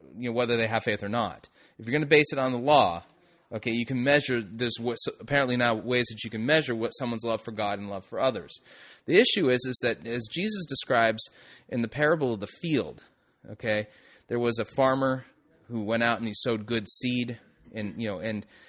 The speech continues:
he had an enemy who came in the middle of the night and sowed tares with the wheat, right? Now, the problem with tares is that they look just like wheat.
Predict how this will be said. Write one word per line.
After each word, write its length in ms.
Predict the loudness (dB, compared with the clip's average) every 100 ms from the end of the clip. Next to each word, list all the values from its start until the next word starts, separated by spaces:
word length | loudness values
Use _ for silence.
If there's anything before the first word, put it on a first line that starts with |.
| _ _ -4
he 120 | 0
had 140 | 2
an 120 | 0
enemy 360 | 0 0 2 0
who 100 | -2
came 320 | -4 -2 0
in 60 | 0
the 80 | 0
middle 300 | 0 0 0
of 80 |
the 80 | -2
night 260 | -4 -4 -6
and 160 | -6
sowed 320 | -4 -4 -4 -8
tares 540 | -8 -2 0 -2 -4
with 140 | -10
the 60 | -6
wheat, 360 | -4 -4 -6 -10
right? 320 | -4 -2 -2 -6 _ _ _ _ _ _ _ -2
Now, 80 | -2
the 80 |
problem 400 | 0 2 2 2
with 140 | 0 -2
tares 640 | -4 2 4 2 0 -8 -14 _ -6
is 200 | -4 -2
that 140 | -4
they 100 | -2
look 220 | -2 -2 -2
just 240 | -4 -2
like 200 | -2 -2
wheat. 380 | -4 -6 -6